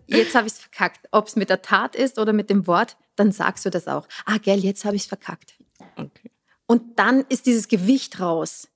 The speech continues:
Speaker 1: Weil we-, wenn du drauf bleibst und nichts sagst, dann fährt bei dir ein eigener Film. Du überlegst, „Ah, was könnte jetzt der denken?“ Also vor allem bei einer Moderation schaust dann auch noch ins Publikum und siehst die Blicke und überlegst, „Boah, hat der jetzt irgendwas? Was denkt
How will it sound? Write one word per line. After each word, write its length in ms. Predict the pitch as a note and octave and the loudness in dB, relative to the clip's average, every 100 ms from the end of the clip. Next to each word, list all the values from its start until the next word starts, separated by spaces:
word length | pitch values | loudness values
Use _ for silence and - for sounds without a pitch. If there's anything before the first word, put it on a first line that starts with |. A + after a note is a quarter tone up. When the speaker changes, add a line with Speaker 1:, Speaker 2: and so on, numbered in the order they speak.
| _ - | _ -6
Speaker 1:
Weil 320 | G3+ G#3+ G#3 - | 2 2 2 0
we-, 160 | G#3+ - | -2 2
wenn 140 | A3+ | 2
du 100 | A3+ | 2
drauf 420 | A3 G3 F#3 - | 0 0 -2 -2
bleibst 480 | F#3 F3 C4+ D4 - | 0 2 2 -2 -4
und 140 | G#3+ | 0
nichts 460 | A#3 C4 E4 - - | 4 4 2 -6 -10
sagst, 460 | F#3 F#3 A#3+ - _ - - | -4 -2 -2 -8 _ -20 -10
dann 220 | - G3+ - _ _ _ | 0 0 0 _ _ _
fährt 280 | - - A#3 | -2 0 0
bei 120 | - | 0
dir 180 | G#3+ A#3 | 0 0
ein 80 | A3+ | 0
eigener 320 | F#3+ G3+ G#3 | 0 0 -2
Film. 380 | F#3+ - F#3+ F3 | -2 0 0 2
Du 100 | F#3 | 2
überlegst, 520 | F#3+ G#3+ G#3 G#3+ - | 4 4 4 2 -2
„Ah, 180 | - F3+ E3+ | -8 -8 -8
was 140 | F3 | -12
könnte 240 | - F3 E3+ | -8 -6 -6
jetzt 240 | E3 - | -6 -6
der 160 | F3 G3 | -4 -2
denken?“ 280 | G#3 G#3+ G#3 | -2 -4 -4
Also 140 | E3+ | -6
vor 100 | F3+ | -4
allem 100 | F3 | -2
bei 40 | F3 | -2
einer 100 | F3+ | -2
Moderation 520 | F3+ E3+ F3+ - F3+ | -4 -6 -6 -6 -6
schaust 240 | F3+ F#3 | -6 -8
dann 100 | F3+ | -8
auch 100 | F3 | -6
noch 100 | F3+ | -4
ins 160 | F3+ - | -4 -6
Publikum 600 | - F#3 F#3+ - F3+ E3+ | -6 -4 -2 -4 -6 -8
und 160 | - F#3 - - - | -12 -16 -16 -20 -4
siehst 280 | - A3+ | 0 2
die 80 | - | 0
Blicke 440 | - F#3+ G3 - F#3 | 0 0 2 0 0
und 140 | F3+ | 2
überlegst, 500 | F#3 F#3+ F3 - - | 2 2 0 -4 -14
„Boah, 260 | F3+ E3+ D#3+ | -12 -10 -10
hat 180 | E3+ - | -12 -8
der 160 | E3+ | -6
jetzt 160 | F#3+ - | -4 -6
irgendwas? 480 | G3 G3+ F#3+ F#3+ - | -4 -2 -2 -4 -8
Was 140 | - | -12
denkt 300 | E3+ E3 - | -10 -10 -10